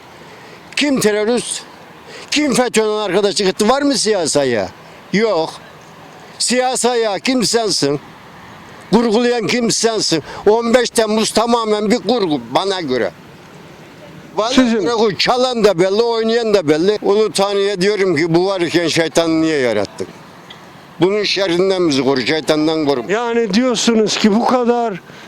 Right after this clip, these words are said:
Speaker 2: e, canımızı
Speaker 1: Ya
Speaker 2: yaktı.
Speaker 1: şu anda ipotekli ülke. Altında yatak yok, üstünde yorgan yok ya. Hazinede bir kuruş para yok ya. Yapılan ne? Geldin geleli yumurtlayan tavukları kesiyorsun, satıyorsun. Var mı bir tane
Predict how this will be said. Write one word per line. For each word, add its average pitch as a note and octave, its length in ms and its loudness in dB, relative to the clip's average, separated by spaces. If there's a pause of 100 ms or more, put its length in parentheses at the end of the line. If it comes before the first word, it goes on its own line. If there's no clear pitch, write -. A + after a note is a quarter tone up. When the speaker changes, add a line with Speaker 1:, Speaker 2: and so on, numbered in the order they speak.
(180)
Speaker 2:
e, A3 260 0
canımızı A3 600 0
Speaker 1:
Ya A3+ 60 -2 (100)
Speaker 2:
yaktı. G3+ 160 -4
Speaker 1:
şu A#3+ 180 0
anda C4+ 220 0
ipotekli C4+ 580 2
ülke. F3+ 600 0
Altında G3 580 0
yatak A3+ 380 0
yok, A3 200 0
üstünde A3 360 0
yorgan A3 400 0
yok G3 240 0
ya. E3 240 -2 (560)
Hazinede G3 600 2
bir G3 120 2
kuruş F#3 260 2
para F3+ 260 2
yok C#3+ 240 0
ya. C#3+ 120 2
Yapılan F3 580 0
ne? D#3+ 140 -2 (380)
Geldin A3 440 2
geleli G#3 300 0
yumurtlayan G3 540 0
tavukları F#3 460 2
kesiyorsun, F#3+ 580 0
satıyorsun. D#3+ 600 0 (320)
Var A3 180 4
mı A#3+ 160 0
bir E3+ 60 -2
tane F3+ 200 2